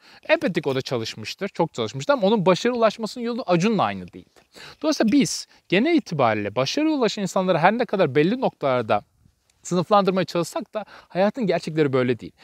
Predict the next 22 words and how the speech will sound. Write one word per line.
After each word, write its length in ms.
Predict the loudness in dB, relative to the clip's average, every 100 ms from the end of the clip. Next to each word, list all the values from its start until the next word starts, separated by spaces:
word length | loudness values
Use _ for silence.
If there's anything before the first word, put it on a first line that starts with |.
| -20 2
Yani 180 | 4 6
ben 100 | 4
size 200 | 2 0
burada 220 | 0 -2
dört 200 | -4 0
tane 200 | -2 -2
sihirli 280 | -4 -2 0
formül 400 | 2 2 2 0
verip 320 | 0 0 -6
de 80 | -8
hani 220 | -6 -2
mavi 360 | 4 4 4
don 180 | -2 -2
da 120 | -2
dahil 220 | 2 2 2
olmak 320 | -2 -4 -4
üzere 200 | -4 -2
bunları 260 | 0 2
uyguladığınız 280 | 2 2 2
başarıya 320 | 0 2 2
ulaşacak 340 | 2 0 -2 -4
mısınız? 280 | -10 -10